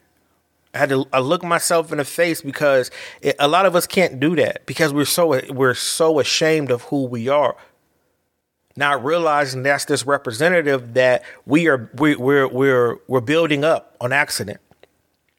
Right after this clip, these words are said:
We're building up because throughout life, people said, "You gotta do this." Uh, work said, "Oh, this is where you're strong at."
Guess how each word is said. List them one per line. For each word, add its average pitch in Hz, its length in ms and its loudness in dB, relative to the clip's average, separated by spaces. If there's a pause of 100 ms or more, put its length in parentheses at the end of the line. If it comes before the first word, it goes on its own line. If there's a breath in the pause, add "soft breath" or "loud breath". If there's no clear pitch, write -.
(220)
We're 123 80 -4
building 139 400 0
up 147 200 0
because 127 360 0
throughout 135 340 2
life, 135 260 0
people 127 260 -6
said, 127 520 0 (200)
"You 127 160 -4
gotta 135 200 2
do 123 180 -6
this." 117 300 2 (420 loud breath)
Uh, 117 180 2
work 139 320 0
said, 135 340 2
"Oh, 135 120 4
this 127 280 0
is 135 60 -2
where 123 180 2
you're 123 180 2
strong 131 420 0
at." 113 160 -2